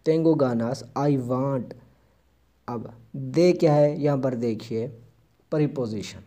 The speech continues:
जिसके बाद जो verb इस्तेमाल हुई, वो infinitive form of verb इस्तेमाल हुई। Volver का मतलब क्या होता है? To go back। ठीक है ना जी। तो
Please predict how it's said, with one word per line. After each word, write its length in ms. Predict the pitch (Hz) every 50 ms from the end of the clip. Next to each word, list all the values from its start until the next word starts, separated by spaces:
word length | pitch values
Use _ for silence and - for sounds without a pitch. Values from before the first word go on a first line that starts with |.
| _ _ _ _ _ _ _ _ 143 143
जिसके 300 | 156 165 160 160 180 170
बाद 360 | 156 143 147 147 151 160 156
जो 200 | 147 143 151 143
verb 280 | 135 135 135 135 127
इस्तेमाल 440 | 131 127 - - 123 120 113 110 113
हुई, 380 | 120 117 123 127 127 135 147 196 -
वो 200 | 131 135 - -
infinitive 680 | 156 147 139 123 - 127 131 135 127 - - 143 120 113 -
form 280 | 117 117 117 113 110 110
of 120 | 117 127 - - 120 - - _ _ _ _ _ _ _ _ _ _ _ _ _ 113
verb 320 | 117 117 123 139 156 185 - - - -
इस्तेमाल 480 | 135 123 - 123 117 117 110 107 101 92
हुई। 260 | 92 90 85 - - _ _ _ _ _ _ _ _ _ _ _ _ _ _ _ _ _ _ _ _ _ _ _ - _ _ -
Volver 420 | 127 139 147 156 156 165 165 160 160
का 80 | 165
मतलब 340 | 151 156 156 160 151 139 131
क्या 120 | 135 135 123
होता 220 | 131 131 - 139
है? 180 | 156 185 185 - - _ _ _ _ _ _ _ _ _ _ _ _ _ _ 139
To 80 | 127
go 440 | 127 127 135 139 139 139 139 139 135
back। 360 | 127 120 123 117 110 101 90 - - - _ _ _ _ _ _ _ _ _ _ _ _ _ _ _ _ _ _ _ _ _ -
ठीक 160 | 113 113 113
है 60 | 117
ना 140 | 110 110 110
जी। 200 | 107 - - - - - - _ _ _ _ _ _ _ _ _ _ _ _ _ _ _ _ _ _ _ _ _ _ _ _ _ _ _ _ _
तो 280 | - 120 104 87 -